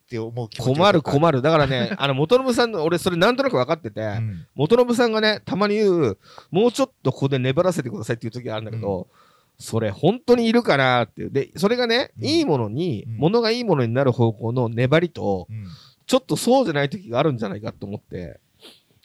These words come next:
Speaker 1: 最近は、
Speaker 2: うん。
Speaker 1: それがなくなってきてる気がする。
Speaker 2: あ、本当？
Speaker 1: うん。
Speaker 2: うん。
Speaker 1: だから、えっと、俺、昔はさ、
Speaker 2: うん。
Speaker 1: えっと、例えば、よくある、そういう飲み会でのさ、
Speaker 2: うん。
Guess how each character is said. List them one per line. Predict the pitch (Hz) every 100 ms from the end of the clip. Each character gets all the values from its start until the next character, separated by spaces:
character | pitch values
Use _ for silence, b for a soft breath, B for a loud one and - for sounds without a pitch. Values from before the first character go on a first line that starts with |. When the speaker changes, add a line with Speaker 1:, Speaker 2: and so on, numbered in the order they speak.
| _ _ _
Speaker 1:
最 | - 208 254
近 | - 277
は、 | 262 214 110 117
Speaker 2:
う |
ん。 | 101 - _ _ _ 107 _ -
Speaker 1:
そ | 151
れ | 143
が | 143
な | 131
く | 147
な | 156 156
っ | _ -
て |
き | -
て | - 98
る | - _ -
気 | 131
が | 143
す |
る。 | 147
Speaker 2:
あ、 |
本 | -
当？ | 107
Speaker 1:
う |
ん。 | 98 98
Speaker 2:
う | 98
ん。 |
Speaker 1:
だ | 135
か | 123
ら、 | 98 85 _ _ _ _ _ _ _ _ _ _ -
え |
っ | -
と、 | 104
俺、 | 101 131 _
昔 | 117 160 220 240
は | 214
さ、 | - 202 107 113
Speaker 2:
う |
ん。 | 98 _ _ _ _ _ _ _ _
Speaker 1:
え | 92
っ | _ _
と、 | 90 _ 120
例 | 165
え | 135
ば、 | 104 90 - _ _ _ _
よ | 135
く | 156 117
あ |
る、 | 104 90 - _ _ _ _ _
そ | 85
う |
い | 82 80
う |
飲 | 98
み | 113
会 | 117 104
で | 95
の | 76
さ、 | - -
Speaker 2:
う | 101
ん。 | 98